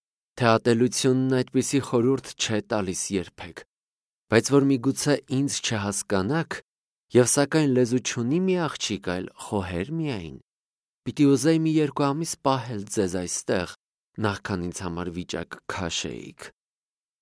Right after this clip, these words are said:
Ես կարող էի սովորեցնել ձեզ, որ ուղիղ ընտրեք, բայց դա կլիներ դրժելի մուխտը, և ես ուխտադրուժ չեմ լինի երբեք։ Այսպես, ուրեմն, կարող եք վրիպել։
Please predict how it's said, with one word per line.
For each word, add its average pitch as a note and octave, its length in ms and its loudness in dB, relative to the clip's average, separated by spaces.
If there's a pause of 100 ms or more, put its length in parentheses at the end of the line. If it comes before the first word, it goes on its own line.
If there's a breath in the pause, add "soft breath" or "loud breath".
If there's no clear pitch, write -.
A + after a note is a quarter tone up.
Ես G#2 240 -2
կարող A#2 400 2
էի B2+ 160 0
սովորեցնել A2+ 920 -2
ձեզ, C#3+ 360 0
որ C#3 220 -2
ուղիղ C3 480 -8
ընտրեք, - 540 -14 (640)
բայց G#2 220 -2
դա A2+ 60 2
կլիներ A#2 520 -4
դրժելի C3 680 -4
մուխտը, - 520 -10 (200)
և G#2+ 280 0
ես - 100 -8
ուխտադրուժ A2 760 -4
չեմ A#2+ 440 -2
լինի A2+ 260 -6
երբեք։ - 580 -14 (680)
Այսպես, - 500 -4
ուրեմն, C#3 380 -4 (180)
կարող G#2+ 400 -4
եք C3 200 -8
վրիպել։ - 440 -8